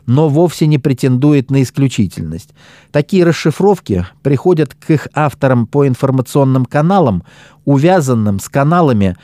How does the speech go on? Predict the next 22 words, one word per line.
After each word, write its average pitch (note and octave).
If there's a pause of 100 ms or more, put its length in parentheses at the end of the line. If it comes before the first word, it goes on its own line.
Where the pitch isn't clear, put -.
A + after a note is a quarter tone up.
(220)
сработавшими C#3+
в A2
свое B2
время A2+
на C#3+
Пушкина, F2+ (200)
с -
эгрегором G#2+
Пушкина. D2+ (260)
К -
числу E3+
произведений D#3
особой D3
значимости C#3
в -
концептуальном C3
плане E3+
относится C#3+
и C3
произведение C3 (340)
Пушкина C3
«Гаврилиада». A#2+